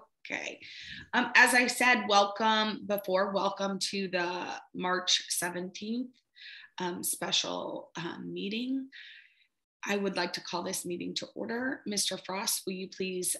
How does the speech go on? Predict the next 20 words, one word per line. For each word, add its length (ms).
um, 280
lead 220
us 180
in 140
the 120
pledge? 560
And 180
everyone, 640
please 340
mu-, 260
mute 340
yourself 460
so 460
that 220
Mister 300
Frost 420
is 240
the 60
only 100
one. 220